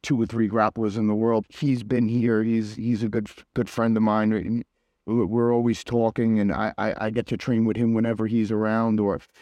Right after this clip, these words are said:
th-, that's the single greatest thing about, you can go to these guys' gyms or, or women's gyms, and you can literally train with your jiu-jitsu hero.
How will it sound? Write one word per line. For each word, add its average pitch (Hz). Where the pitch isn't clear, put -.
th-, 123
that's 123
the 131
single 123
greatest 104
thing 98
about, 90
you 110
can 143
go 110
to 107
these 107
guys' 104
gyms 95
or, 110
or 107
women's 110
gyms, 104
and 117
you 135
can 131
literally 156
train 123
with 120
your 117
jiu-jitsu 95
hero. 80